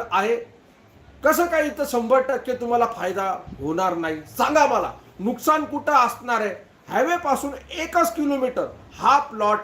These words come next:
आहे. आणि बघा, हा जो आहे, वाघुलीपासून पार रांजण गावापर्यंत एमआयडीसी परिसर आहे. लहान मोठ्या कंपन्या इथं आहे.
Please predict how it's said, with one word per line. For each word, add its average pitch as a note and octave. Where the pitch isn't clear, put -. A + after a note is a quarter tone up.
आहे. E3
आणि A#3+
बघा, C4
हा A#3+
जो A3+
आहे, F#3+
वाघुलीपासून F#3+
पार A3+
रांजण F#3
गावापर्यंत F3+
एमआयडीसी E3
परिसर D#3+
आहे. G3+
लहान B3
मोठ्या C#4
कंपन्या F3
इथं F3
आहे. F3